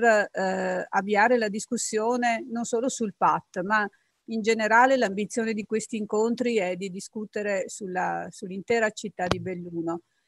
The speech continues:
e quindi, eh, discutere certo su quelli che possono essere i contenuti che il pat avrà e, e che sono contenuti strategici e di programmazione,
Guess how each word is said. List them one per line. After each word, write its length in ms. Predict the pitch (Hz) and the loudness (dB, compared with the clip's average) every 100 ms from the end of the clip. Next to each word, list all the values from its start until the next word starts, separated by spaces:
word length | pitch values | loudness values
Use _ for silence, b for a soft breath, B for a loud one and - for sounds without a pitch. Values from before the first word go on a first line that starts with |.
| _ _ | _ _
e 160 | 185 208 | -4 -2
quindi, 600 | 233 240 254 254 247 233 | 0 2 4 4 2 2
eh, 260 | 202 196 | -2 -2
discutere 640 | 202 208 247 247 247 214 | -4 -6 -6 2 2 2
certo 460 | - 240 233 247 214 | 2 4 4 4 -2
su 160 | - 220 | -2 0
quelli 260 | 220 226 | 2 2
che 280 | 226 214 190 | 0 0 0
possono 420 | - 208 - 208 | 0 0 2 0
essere 440 | 190 226 - 226 196 | 2 0 0 0 0
i 60 | 185 | -2
contenuti 600 | 208 190 196 226 240 220 | -4 -4 -4 -4 -4 0
che 120 | 214 | 2
il 360 | 208 196 208 196 | 2 0 -4 2
pat 400 | 202 196 208 - | 6 6 6 2
avrà 880 | 208 190 - 180 170 175 226 277 - | 4 4 6 6 8 10 10 8 4
e, 680 | - 202 196 185 180 180 175 | -2 2 2 2 2 0 0
e 140 | 202 | -2
che 120 | - 208 | 0 0
sono 260 | 233 226 | 2 2
contenuti 560 | 220 220 208 208 220 220 | 0 0 2 0 0 -2
strategici 800 | - 196 - 196 190 185 208 208 | 0 2 4 4 4 2 0 0
e 40 | |
di 120 | 185 185 | 0 -2
programmazione, 1120 | 185 175 175 175 - - 196 175 175 226 | -2 2 2 2 0 2 4 6 6 6